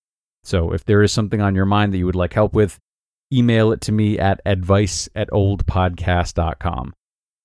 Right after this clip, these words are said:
advice at old podcast dot com. I'd love to hear from you and offer some support. So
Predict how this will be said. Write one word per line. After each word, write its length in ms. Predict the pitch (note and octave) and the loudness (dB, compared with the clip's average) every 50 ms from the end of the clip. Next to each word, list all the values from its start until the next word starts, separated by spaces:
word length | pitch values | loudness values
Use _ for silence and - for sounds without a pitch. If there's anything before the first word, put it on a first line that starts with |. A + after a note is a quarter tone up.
| _ _ - | _ _ -8
advice 480 | F2 E2 D#2 F#2+ G2+ G2+ G2+ - - | -6 -4 2 4 4 4 4 2 0
at 200 | - E2+ - - | -4 -4 -4 0
old 360 | - G2 F#2+ G2 G2+ F2 - | 0 2 2 2 2 0 -2
podcast 560 | - E2+ E2+ F2+ F2+ - - F2 E2+ E2+ - - | 0 0 0 0 0 -2 -4 -2 -2 -2 -2 -2
dot 240 | F2+ E2+ E2+ - | -2 -2 -2 -4
com. 320 | - - - D2+ - - - _ _ _ _ _ _ _ _ _ - | -6 -8 -8 -8 -8 -12 -14 _ _ _ _ _ _ _ _ _ -12
I'd 120 | - F2 F2 | -8 -4 0
love 180 | F2+ G2 F#2+ | 2 2 2
to 80 | F#2 F2 | 4 4
hear 160 | F2 F#2+ F2+ | 4 4 4
from 160 | - - F#2 | 2 2 2
you 100 | F2 E2+ | 2 4
and 100 | E2+ E2 | 4 2
offer 200 | F2 F2 - - | 2 0 0 -2
some 180 | E2+ - E2+ E2+ | -2 -2 -2 -4
support. 380 | - - - - - - - _ _ _ _ _ _ _ _ _ _ _ _ _ _ _ | -4 -6 -6 -6 -6 -6 -6 _ _ _ _ _ _ _ _ _ _ _ _ _ _ _
So 220 | - A2 F#2 - | -4 -4 -4 -6